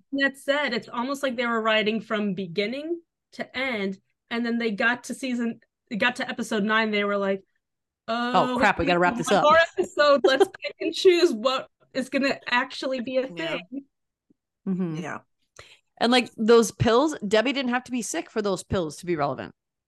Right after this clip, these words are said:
Speaker 3: Nope.
Speaker 2: She, Debbie wouldn't have had muscle relaxers. So,
Speaker 3: Yeah.
Speaker 2: and they said that, didn't they say in episode nine, that's what, or eight, that's what it was? Eight or nine? They said it was muscle relaxers. Didn't they say
Speaker 3: They
Speaker 2: that?
Speaker 3: said that way back,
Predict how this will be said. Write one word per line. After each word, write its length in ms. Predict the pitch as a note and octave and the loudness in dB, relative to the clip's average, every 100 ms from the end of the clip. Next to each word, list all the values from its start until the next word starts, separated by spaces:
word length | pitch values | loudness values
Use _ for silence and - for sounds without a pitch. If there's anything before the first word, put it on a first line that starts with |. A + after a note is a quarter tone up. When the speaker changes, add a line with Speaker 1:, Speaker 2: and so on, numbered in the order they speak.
| _ _ _ | _ _ _
Speaker 3:
Nope. 180 | C4+ D4 _ _ _ F3 - | -14 -14 _ _ _ -18 -12
Speaker 2:
She, 200 | - F3+ | -10 -2
Debbie 280 | A3 A3 A#3+ | 0 2 2
wouldn't 240 | A#3+ A3 | 0 0
have 80 | G#3+ | 0
had 140 | C4 | 0
muscle 200 | F#3+ D#3+ | -2 -4
relaxers. 600 | D3+ A#2+ - F#2+ - - - _ - - _ | -4 -6 -8 -12 -10 -10 -12 _ -20 -20 _
So, 280 | - F#3 E3 | 4 6 6
Speaker 3:
Yeah. 40 | - _ _ _ - | 2 _ _ _ 0
Speaker 2:
and 120 | F#3 | 4
they 80 | F#3 | 4
said 160 | - D4+ | 4 4
that, 180 | C4 - | 4 4
didn't 160 | A3 A#3+ | 2 4
they 80 | A#3 | 4
say 200 | A3+ A3+ | 4 4
in 80 | G#3+ | 2
episode 280 | G3 G3 | -2 -2
nine, 220 | F3 F#3+ G#3+ | 0 0 0
that's 180 | E3+ | -8
what, 140 | - F3 | -6 -4
or 80 | D3+ | -2
eight, 240 | F3+ G3+ | -2 -2
that's 220 | F3+ F3+ | -4 -4
what 60 | F#3 | -4
it 60 | D#3 | -4
was? 280 | G#3 - _ _ - | -4 -6 _ _ -8
Eight 120 | F3 | -6
or 60 | E3+ | -2
nine? 300 | E3+ F#3 - | -2 -2 -4
They 140 | E3 | -6
said 140 | D#3+ E3+ | -2 -2
it 40 | |
was 120 | D#3+ | 0
muscle 220 | F3 F#3+ D#3 | 0 0 -2
relaxers. 440 | B2 - - - | -2 -4 -8 -10
Didn't 200 | - D#3+ | -6 -2
they 120 | D3+ | -2
say 140 | D3+ D3+ | 0 2
Speaker 3:
They 80 | D#3 | 2
Speaker 2:
that? 80 | - | 2
Speaker 3:
said 120 | F#4 | -2
that 240 | C#4 F3 G#3 | -2 -2 -4
way 240 | G#3 G#3 | -2 -2
back, 400 | G3 G3 C4 - | -2 -2 -4 -6